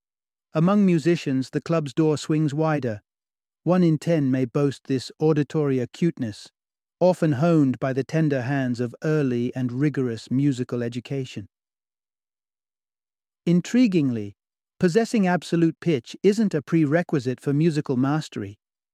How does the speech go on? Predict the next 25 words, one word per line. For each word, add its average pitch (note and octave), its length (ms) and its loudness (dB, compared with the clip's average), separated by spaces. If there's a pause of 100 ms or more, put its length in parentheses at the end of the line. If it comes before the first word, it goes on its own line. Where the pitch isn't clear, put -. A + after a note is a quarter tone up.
(260)
Mozart's G3+ 520 0
ears E3 340 2
were C#3+ 200 2
attuned D3+ 520 0
to C3+ 80 -4
this C3+ 220 -2
invisible C3+ 520 0
spectrum, A#2+ 580 -6 (400)
but D#3+ 140 -2
the E3 100 2
likes G3 400 0
of D#3+ 100 -2
Wagner D#3+ 540 2
and C#3 120 0
Schumann C3+ 640 0
carved D#3+ 380 0
their D3 140 0
musical D3 460 0
legacies C3+ 560 -4
without C#3+ 380 -2
it. - 160 -14 (760)
This A3+ 160 2
suggests D3 480 -2
that C#3+ 260 -4
absolute E3+ 540 0